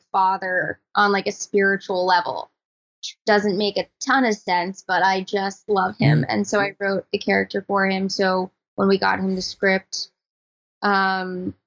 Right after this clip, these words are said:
Speaker 1: and he wanted to do it, it was just like, "Okay, wow, we're off to the races." And then Dermot and Vanessa, Soko, John Carno. We had a great cast.
Speaker 2: Yeah, it, it was a pre-, it was a pretty remarkable cast, to say the least. Now, as, as, so you're shooting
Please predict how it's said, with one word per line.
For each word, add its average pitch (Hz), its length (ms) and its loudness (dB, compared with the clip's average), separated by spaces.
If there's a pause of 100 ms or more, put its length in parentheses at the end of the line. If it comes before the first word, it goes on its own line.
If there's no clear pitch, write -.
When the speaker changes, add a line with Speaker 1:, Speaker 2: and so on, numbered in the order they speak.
(140)
Speaker 1:
and 202 180 4
he 208 120 0
wanted 185 300 0
to 185 60 -12
do 196 220 4
it, 190 180 0
it - 120 -8
was 185 120 -8
just - 200 -8
like, 185 200 0 (100)
"Okay, - 300 -2 (140)
wow, - 240 0 (220)
we're 202 120 0
off 190 200 0
to 196 100 -2
the 196 80 -2
races." 196 560 -2
And 196 180 0
then 190 380 -2 (680)
Dermot 226 560 2
and 185 160 -6
Vanessa, 202 1000 -2
Soko, 190 680 0
John - 320 -4
Carno. 185 420 0
We 190 100 -2
had - 140 -6
a - 40 -14
great - 300 -8
cast. - 460 -10 (500)
Speaker 2:
Yeah, 147 280 4
it, 151 220 -4
it 170 120 2
was 185 140 0
a 180 60 -4
pre-, 208 220 0
it 165 80 4
was 185 140 0
a - 20 -6
pretty 311 220 0
remarkable 143 480 0
cast, 127 420 -2
to 120 80 2
say 113 180 2
the 110 140 -2
least. 110 460 0 (180)
Now, 139 400 0
as, 180 340 0
as, 180 380 -2
so - 160 -2
you're 190 160 0
shooting 185 600 0